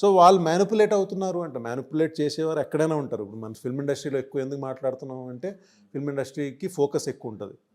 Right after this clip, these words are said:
మొత్తం న్యూస్ ఛానల్ దగ్గర నుంచి అంతా ఏంటంటే, ఫిల్మ్ ఇండస్ట్రీ, సెలబ్రిటీస్ లైఫ్ల గురించి అందరూ తెలుసుకోవాలనుకుంటారు కాబట్టి, ఫోకస్ ఎక్కువ ఉంటది కాబట్టి, మనం ఫిల్మ్ ఇండస్ట్రీలో ఇది మాట్లాడుతున్నాం.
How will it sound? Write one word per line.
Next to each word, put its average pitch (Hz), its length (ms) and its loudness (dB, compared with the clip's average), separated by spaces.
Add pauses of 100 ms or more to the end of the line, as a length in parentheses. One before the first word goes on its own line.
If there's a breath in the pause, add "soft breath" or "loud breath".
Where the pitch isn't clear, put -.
(240)
మొత్తం 117 360 -10
న్యూస్ 120 260 -8
ఛానల్ 120 180 -6
దగ్గర 117 180 -6
నుంచి 120 320 -12
అంతా 113 320 -10
ఏంటంటే, 117 260 -10
ఫిల్మ్ 120 260 -8
ఇండస్ట్రీ, 120 340 -6
సెలబ్రిటీస్ 113 600 -6 (160)
లైఫ్ల 123 340 -4
గురించి 120 300 -6
అందరూ 113 240 -8
తెలుసుకోవాలనుకుంటారు 113 840 -6
కాబట్టి, 110 500 -10 (340 soft breath)
ఫోకస్ 135 260 0
ఎక్కువ 135 220 -4
ఉంటది 123 240 -4
కాబట్టి, 123 300 -4
మనం 139 200 -6
ఫిల్మ్ 139 240 -4
ఇండస్ట్రీలో 151 360 -2
ఇది 131 80 -6
మాట్లాడుతున్నాం. 113 540 -8